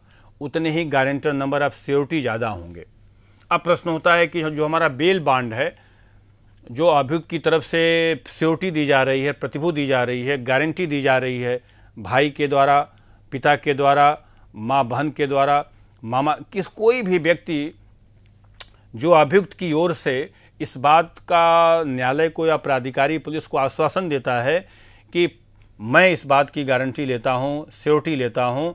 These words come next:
कि अभियुक्त के न आने पर मैं इसको न्यायालय के समक्ष उपस्थित करूंगा, अन्यथा मेरे द्वारा डिपॉजिट की गई ये धनराशि जब्त कर ली जाएगी, मेरे द्वारा डिपॉजिट किया गया यह बंधपत्र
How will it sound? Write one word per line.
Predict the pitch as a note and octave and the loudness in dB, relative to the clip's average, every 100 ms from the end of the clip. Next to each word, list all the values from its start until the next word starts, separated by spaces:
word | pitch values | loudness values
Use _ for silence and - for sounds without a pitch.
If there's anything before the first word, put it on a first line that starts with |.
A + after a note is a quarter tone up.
| - _ _ - | -12 _ _ -8
कि | D#3 E3+ - _ _ A#2+ | -6 -6 -10 _ _ -6
अभियुक्त | B2 C3 D#3 D3 | -4 -4 -6 -8
के | - C3+ | -6 -4
न | B2 | -2
आने | D3 B2+ B2 A#2+ | 0 0 -2 -6
पर | C#3+ D#3 - - A#2+ | -4 -4 -6 -14 -6
मैं | B2+ C3+ | -4 -4
इसको | - C3 B2 A#2 | -6 -8 -8 -8
न्यायालय | A#2 A#2 A#2 A2 | -10 -10 -8 -10
के | - | -12
समक्ष | - D#3 - | -10 -10 -10
उपस्थित | A#2 A#2+ - C#3+ | -12 -12 -10 -8
करूंगा, | D3 C#3 C#3+ E3 - - - | -4 -2 0 0 0 -12 -10
अन्यथा | C#3 D#3+ - C#3+ F#2+ - - | -4 -2 4 4 2 -10 -8
मेरे | A#2+ D3+ F#3+ | -2 2 4
द्वारा | E3+ D3 D3 | 4 4 4
डिपॉजिट | C#3 C3 C3+ B2+ C#3 | 2 2 0 0 -6
की | - C3+ | -8 -4
गई | C3+ C#3 | -2 -2
ये | C#3 C#3 | -2 -2
धनराशि | A#2 A#2+ B2+ C3 A#2+ | -4 -2 -2 -2 -4
जब्त | B2 C3 | -4 -4
कर | - C#3+ | -4 -4
ली | C#3 C#3 | -2 0
जाएगी, | C#3 C#3 C#3+ D3+ - - _ | 0 0 -2 -6 -10 -20 _
मेरे | A#2+ D3+ F#3 | -6 -2 -2
द्वारा | D#3+ D3 D3 | 0 0 0
डिपॉजिट | C#3 C#3 B2+ C3 | -2 -4 -4 -8
किया | - C3+ | -4 -4
गया | B2+ C3 | 0 -2
यह | B2+ C3 | 0 -2
बंधपत्र | A2+ A#2+ A#2 C#3 C3 C3+ | -4 -6 -6 -10 -6 -6